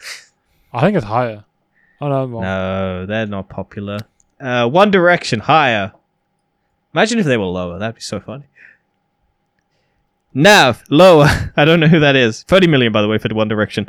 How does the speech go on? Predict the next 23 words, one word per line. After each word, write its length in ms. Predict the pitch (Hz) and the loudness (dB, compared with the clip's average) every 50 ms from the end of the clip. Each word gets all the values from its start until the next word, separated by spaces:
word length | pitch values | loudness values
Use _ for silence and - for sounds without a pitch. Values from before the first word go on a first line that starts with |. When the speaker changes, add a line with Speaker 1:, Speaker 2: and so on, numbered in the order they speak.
| - - | -4 2
Speaker 1:
<gasps> 1000 | - - - - - _ _ _ _ _ _ _ _ _ _ _ _ _ _ _ | 4 4 4 2 0 _ _ _ _ _ _ _ _ _ _ _ _ _ _ _
Three 240 | _ - 185 185 165 | _ -4 -2 -2 0
million 260 | 151 147 147 139 131 | 0 0 0 0 -2
for 100 | - - 123 | -2 -4 -4
this 180 | 127 120 - | -4 -4 -6
guy. 340 | - - 113 101 92 92 95 _ _ _ _ - | -4 -4 -4 -2 -4 -6 -10 _ _ _ _ -2
Khalid. 480 | - 214 220 214 220 196 151 104 - - _ _ _ _ _ _ _ _ _ _ _ _ _ _ _ _ _ _ _ _ - | 2 2 4 4 4 2 0 -2 -4 -14 _ _ _ _ _ _ _ _ _ _ _ _ _ _ _ _ _ _ _ _ -16
Is 140 | 123 - 135 | -14 -12 -12
it 160 | 127 - - | -14 -12 -10
D 140 | - 123 131 | -8 -8 -6
J? 640 | - 147 156 170 202 220 - - - - - - - | -4 -2 0 2 4 4 4 4 4 2 0 -4 -8
<laughs> 40 | - - _ _ _ _ _ _ _ _ _ _ _ _ _ _ _ _ | -14 -20 _ _ _ _ _ _ _ _ _ _ _ _ _ _ _ _
Or 120 | - 127 120 | -8 -6 -6
is 100 | 120 123 | -4 -6
it 80 | - | -6
just, 260 | 135 156 - - - | -8 -8 -8 -6 -6
it 80 | 147 - | -6 -6
doesn't 380 | - 156 185 226 262 311 320 254 | -4 -2 -2 0 0 0 0 0
look 140 | 254 269 | 2 4
like 160 | 285 240 196 185 | 4 4 4 4
D 120 | 160 143 | 2 0
J 160 | 135 131 120 | 0 -2 -4
Khalid. 420 | - - 120 113 117 139 147 - | -2 -2 -2 0 0 -2 -4 -8